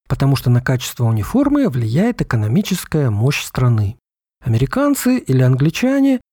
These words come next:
просто могли себе позволить потратить больше денег на экипировку солдата. Я уверен, что любой военный стратег понимает, что хорошо экипированный солдат при прочих равных лучше выполнит свою функцию. Но тут вступают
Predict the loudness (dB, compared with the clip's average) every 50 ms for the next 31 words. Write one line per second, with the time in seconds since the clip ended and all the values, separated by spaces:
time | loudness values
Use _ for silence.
0 | _ _ -4 -2 -2 -2 -2 0 0 2 2 2 2 2 2 0 0 0 -2 0
1 | -2 -2 -2 -2 -4 -2 0 0 2 2 2 0 -2 -4 -6 -4 -2 -2 -2 -2
2 | -2 -4 -4 -2 0 0 0 0 0 -2 -4 -2 0 2 2 2 2 0 0 0
3 | 0 0 0 0 -2 -4 -4 -2 -2 -2 -2 -4 -2 -4 -4 -2 -2 -2 0 0
4 | -2 -2 -4 -6 -10 -14 -14 _ _ _ _ _ _ _ _ _ -2 0 2 2
5 | 2 2 2 2 2 2 0 -2 -4 -6 _ -2 0 2 2 2 2 2 2 0
6 | 0 0 0 0 2 2 2 2 2 0 -2 -2 -4 -6 -6 -2 -2 -2 -2 -2
7 | -2 -4 -4 -2 0 0 2 2 2 2 0 0 -2 -4 -8 _ _ _ _ _
8 | -12 -6 -4 -4 -2 0 -2 -2 0 0 0 0 0 0 -2 -2 0 0 0 0
9 | 0 0 0 0 -2 0 -2 0 0 0 0 0 -2 -4 -10 -20 _ _ _ -4
10 | -2 -2 0 0 -2 -2 0 -2 -2 -2 0 0 0 2 2 2 0 0 -2 -8
11 | -20 _ _ _ -2 2 2 2 2 0 0 -2 0 0 0 0 0 0 0 0
12 | 0 0 0 0 0 0 0 0 0 0 0 -2 -4 -4 -4 -2 -2 -4 -6 _
13 | _ _ _ _ -4 -2 -2 0 0 -2 -2 -2 -4 -6 -4 -4 -2 0 0 0
14 | 0 -2 -4 -8